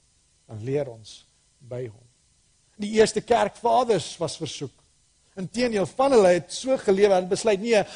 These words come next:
maar ons wil wegkom van hierdie lewe af, hierdie wêreld af, so ons gaan in 'n grot gaan woon. Alleen, apart, waar ons nie versoek word nie."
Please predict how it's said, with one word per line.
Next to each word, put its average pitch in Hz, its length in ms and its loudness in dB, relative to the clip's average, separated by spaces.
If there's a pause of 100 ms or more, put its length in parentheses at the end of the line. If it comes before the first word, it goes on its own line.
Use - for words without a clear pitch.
(160)
maar 190 160 -2
ons 247 360 0
wil 190 220 6
wegkom 233 480 4
van 202 140 -2
hierdie 180 240 -2
lewe 190 320 6
af, 151 200 2
hierdie 160 220 -4
wêreld 180 580 6
af, - 320 -2 (200)
so 220 160 0
ons 240 160 2
gaan 220 140 0
in 214 80 -2
'n 202 60 0
grot 226 320 2
gaan 196 200 0
woon. 143 280 -4 (540)
Alleen, 190 340 0
apart, 170 400 2
waar 185 140 2
ons 165 120 -4
nie 208 100 -4
versoek 202 380 -8
word 160 280 -2
nie." 117 140 -20